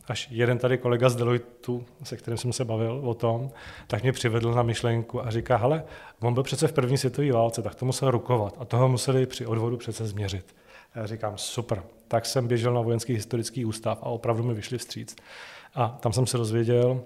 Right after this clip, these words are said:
mám, mám jeho, eh, vlastně, eh, záznam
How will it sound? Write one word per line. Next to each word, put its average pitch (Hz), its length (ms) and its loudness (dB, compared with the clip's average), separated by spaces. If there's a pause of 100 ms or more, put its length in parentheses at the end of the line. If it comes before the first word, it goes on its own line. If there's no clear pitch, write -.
(100)
mám, 110 320 -6
mám 110 200 -4
jeho, 113 360 -2 (200)
eh, 143 40 -16 (280)
vlastně, 113 500 -4 (160)
eh, 131 60 -10 (480)
záznam 120 880 2